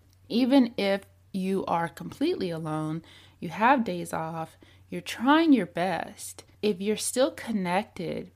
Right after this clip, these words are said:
energetically to a lot of people, they will suck the life out of you, even miles away. So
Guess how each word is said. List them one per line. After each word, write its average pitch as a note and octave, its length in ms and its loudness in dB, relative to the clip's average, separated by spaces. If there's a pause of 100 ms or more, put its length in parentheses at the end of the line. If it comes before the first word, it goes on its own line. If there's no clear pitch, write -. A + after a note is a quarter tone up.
(280)
energetically F#3 1000 0
to E3 180 -10
a - 20 -6
lot D#3+ 320 0
of E3+ 180 -10
people, G#3 680 -8
they F3+ 460 -2
will F#3+ 320 -4
suck D4 400 6
the E4+ 100 4
life E4 280 10
out C4 160 10
of G3 120 2
you, E3+ 300 -2 (100)
even E4 540 4
miles C#4+ 400 10
away. B3+ 640 6
So A3 460 2